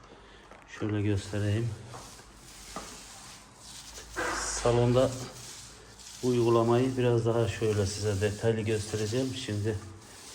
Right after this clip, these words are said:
merdiven biraz dar olduğu için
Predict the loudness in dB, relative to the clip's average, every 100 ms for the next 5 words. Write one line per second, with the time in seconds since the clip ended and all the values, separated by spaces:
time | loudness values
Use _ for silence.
0 | -16 -16 -16 -18 -12 -6 -4 -2 -2 -2
1 | -2 -2 -4 -6 -8 -12 -16 -18 -20 -20
2 | -20 -20 -20 -20 -20 -20 -20 -20 -16 -6
3 | -4 -2 -2 -4 -4 -4